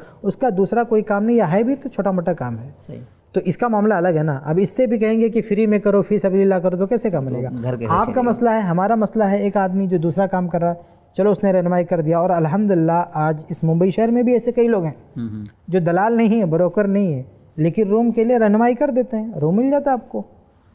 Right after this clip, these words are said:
Speaker 1: लेकिन वहीं पर दलाल लोग भी हैं जिनका वही कारोबार है, सब कुछ है, तो अगर उनका कारोबार है तो मेरे ख्याल से उनको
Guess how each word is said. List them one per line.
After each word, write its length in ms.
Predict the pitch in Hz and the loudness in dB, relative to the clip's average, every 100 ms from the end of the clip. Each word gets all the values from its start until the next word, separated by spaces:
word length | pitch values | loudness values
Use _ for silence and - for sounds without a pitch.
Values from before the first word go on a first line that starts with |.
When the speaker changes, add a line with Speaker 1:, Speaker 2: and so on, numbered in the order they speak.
| _ | _
Speaker 1:
लेकिन 240 | 156 175 220 | -2 0 2
वहीं 240 | 196 226 | 2 2
पर 420 | 233 240 302 - - _ _ _ _ - | 2 -2 -4 -12 -20 _ _ _ _ -10
दलाल 300 | 143 147 165 | -2 0 2
लोग 200 | 202 226 | 2 2
भी 120 | 214 | 2
हैं 220 | 202 214 | 0 -2
जिनका 280 | 160 170 185 | -2 0 2
वही 160 | 170 165 | 0 0
कारोबार 420 | 160 139 143 196 | 0 -2 0 0
है, 60 | 185 | 0
सब 180 | 165 151 | -2 -4
कुछ 180 | 180 160 | -6 -4
है, 60 | 160 | -4
तो 100 | 226 | -2
अगर 160 | 277 | -2
उनका 220 | 269 262 277 | -2 -4 -2
कारोबार 460 | 196 165 170 254 | 0 0 0 0
है 80 | 269 | 0
तो 120 | 262 | -2
मेरे 160 | 220 220 | -2 -2
ख्याल 140 | 220 | -4
से 100 | 214 | -2
उनको 200 | 214 202 | -4 -4